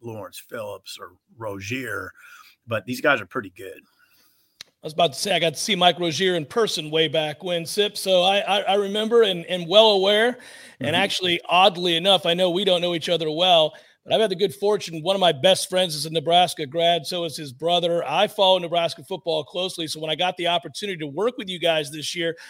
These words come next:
Speaker 2: I was pretty pumped 'cause I tend to watch Nebraska anyhow.
Speaker 1: Well, that's cool. And, you know, Jeff, just while we're doing this, my brother, my older brother,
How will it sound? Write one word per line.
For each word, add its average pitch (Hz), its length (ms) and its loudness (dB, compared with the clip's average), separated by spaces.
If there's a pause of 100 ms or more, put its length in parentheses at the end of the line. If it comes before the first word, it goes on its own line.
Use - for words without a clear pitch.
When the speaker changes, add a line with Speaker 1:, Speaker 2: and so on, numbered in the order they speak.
(120)
Speaker 2:
I - 40 6
was 214 120 2
pretty 226 220 -4
pumped 240 300 0
'cause 185 120 0
I 208 80 4
tend 220 180 -2
to 196 40 2
watch 190 220 4
Nebraska 175 400 0
anyhow. 131 340 -4 (540)
Speaker 1:
Well, 143 120 8
that's 190 160 6
cool. 202 380 6
And, 147 120 2
you 165 80 4
know, 156 400 0
Jeff, 151 380 0 (440)
just 147 240 -6
while 143 240 0
we're 120 120 -4
doing 143 300 -2
this, 117 220 -6
my 120 160 -4
brother, 117 440 -4
my 107 160 -6
older 147 400 -2
brother, 101 560 -12